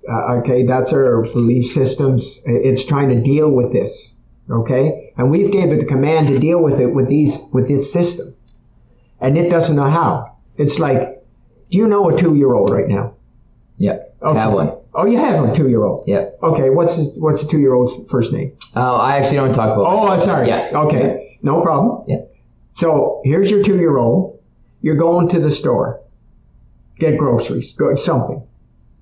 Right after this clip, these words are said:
Speaker 1: And you say, "Here, it's the keys, you drive."
Speaker 2: I've actually tried that. <laughs>
Speaker 1: You are a very youthful being.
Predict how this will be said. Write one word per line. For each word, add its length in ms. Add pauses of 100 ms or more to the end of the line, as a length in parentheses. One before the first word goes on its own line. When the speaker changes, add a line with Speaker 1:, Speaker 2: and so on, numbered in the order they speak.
(880)
Speaker 1:
And 260
you 60
say, 440 (180)
"Here, 500 (640)
it's 120
the 120
keys, 320
you 140
drive." 260 (880)
Speaker 2:
I've 140
actually 380
tried 260
that. 1200 (760)
<laughs> 0
Speaker 1:
You 400
are 220
a 20
very 320
youthful 460
being. 360